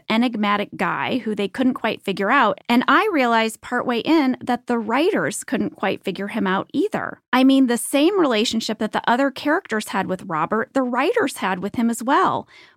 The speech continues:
But I feel that worked to my advantage. They wrote some really strange, eccentric stuff that I loved goofing around with.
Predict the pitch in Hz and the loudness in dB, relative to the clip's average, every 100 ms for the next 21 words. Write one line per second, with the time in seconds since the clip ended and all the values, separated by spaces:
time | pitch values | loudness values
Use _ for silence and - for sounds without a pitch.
0 | - 240 - 254 427 - 214 185 208 208 | -4 -2 0 0 0 -2 0 0 0 0
1 | - 226 226 - - 233 220 220 208 285 | -2 -4 -6 -10 -2 0 0 -2 0 2
2 | 381 - - - - _ _ _ 240 240 | 2 0 -6 -10 -10 _ _ _ 0 2
3 | 269 294 - 254 226 202 247 440 - - | 4 2 0 0 2 0 0 -2 -4 -4
4 | 202 180 233 254 - - 294 320 294 - | 0 2 0 -2 -2 2 2 2 -4 -6
5 | 220 185 - 208 202 202 214 226 262 320 | -2 -2 -2 -2 0 0 -2 2 2 2
6 | 294 - 311 311 233 208 196 202 180 131 | -2 -2 0 2 0 2 4 2 0 -4